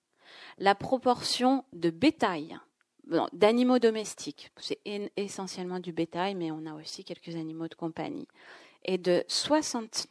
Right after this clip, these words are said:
soix-, alors attendez, trente, soixante-sept pour cent. Et ce petit trois pour cent qui reste, c'est la faune sauvage.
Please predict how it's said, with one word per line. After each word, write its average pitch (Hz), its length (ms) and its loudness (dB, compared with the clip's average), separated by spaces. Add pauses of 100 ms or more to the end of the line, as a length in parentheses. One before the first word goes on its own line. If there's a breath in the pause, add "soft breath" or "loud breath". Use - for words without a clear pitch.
(240)
soix-, - 720 -6
alors 170 160 -10
attendez, 160 240 -4 (360 loud breath)
trente, 254 500 2 (300 loud breath)
soixante-sept - 1600 -2
pour - 240 -12
cent. - 300 -6 (640 loud breath)
Et 208 220 4 (120)
ce - 160 0
petit 254 540 -2
trois - 320 -2
pour 208 240 -14
cent 185 160 -10
qui - 180 -16
reste, 180 400 -14
c'est - 180 -8
la 175 120 -12
faune 165 280 -10
sauvage. - 540 -12